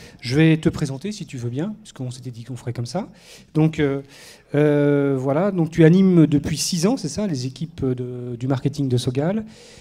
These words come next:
euh, au, au sein du pôle innovation, R et D, marketing, communication, commerciale et web, ça fait beaucoup. Euh, t'es également, euh, vice-président de l'association Design In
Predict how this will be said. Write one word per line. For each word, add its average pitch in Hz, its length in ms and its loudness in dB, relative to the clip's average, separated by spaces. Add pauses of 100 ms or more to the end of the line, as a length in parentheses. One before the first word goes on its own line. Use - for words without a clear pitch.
(220)
euh, 135 360 -6
au, 175 140 2 (140)
au 143 240 0
sein 160 160 0
du 147 100 0
pôle 151 200 2
innovation, 151 560 4
R 151 120 4
et 139 80 2
D, 151 160 0
marketing, 147 540 0
communication, 139 640 -2
commerciale 139 720 0
et 131 80 2
web, 175 240 6
ça 123 160 -12
fait - 120 -14
beaucoup. 156 440 0 (680)
Euh, 135 640 6
t'es 135 240 4
également, 160 560 6
euh, 135 280 4
vice-président 147 580 0
de 147 60 2
l'association 131 480 -2
Design 127 380 -2
In 240 200 -2